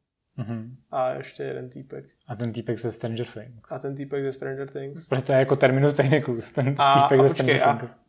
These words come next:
Speaker 2: a ještě tam měl hrát Banderas, padoucha, mistra Sinistra. Natočili se s ním scény.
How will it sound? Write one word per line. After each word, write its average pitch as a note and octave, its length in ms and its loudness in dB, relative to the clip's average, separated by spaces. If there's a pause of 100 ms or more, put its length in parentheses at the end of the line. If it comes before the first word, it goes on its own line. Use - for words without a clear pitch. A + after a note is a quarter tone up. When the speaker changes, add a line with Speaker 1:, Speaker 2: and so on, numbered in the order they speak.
(120)
Speaker 2:
a C#3+ 120 4
ještě D3 240 0
tam D#3 140 -2
měl D#3 160 2
hrát F3 180 0
Banderas, C3 760 -6 (480)
padoucha, C3 640 -4 (240)
mistra C#3 640 -6
Sinistra. - 720 -10 (760)
Natočili D3+ 460 0
se D3 160 -4
s C#3+ 60 -10
ním F3 160 -2
scény. C3 680 -6